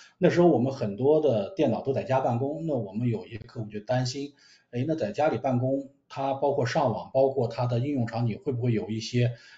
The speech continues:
呃，安全性的隐患？那其实他们需要把他们这些电脑的数据保护起来。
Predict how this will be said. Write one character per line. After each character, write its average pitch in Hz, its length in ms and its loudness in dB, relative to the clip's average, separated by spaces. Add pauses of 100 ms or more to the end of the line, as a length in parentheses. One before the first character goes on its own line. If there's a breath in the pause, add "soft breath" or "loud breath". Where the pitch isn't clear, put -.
(260 loud breath)
呃， 107 380 2
安 175 200 6
全 139 160 2
性 143 140 0
的 120 80 2
隐 101 200 -4
患？ - 280 0 (320 soft breath)
那 147 60 2
其 - 120 0
实 147 120 6
他 151 140 2
们 143 100 2
需 - 220 2
要 156 100 12
把 - 160 -2
他 131 220 -2
们 123 100 2
这 120 80 0
些 127 80 4
电 147 160 4
脑 - 100 -4
的 - 80 -10
数 170 200 0
据 165 100 4
保 110 160 0
护 - 140 -12
起 - 160 -10
来。 - 160 -20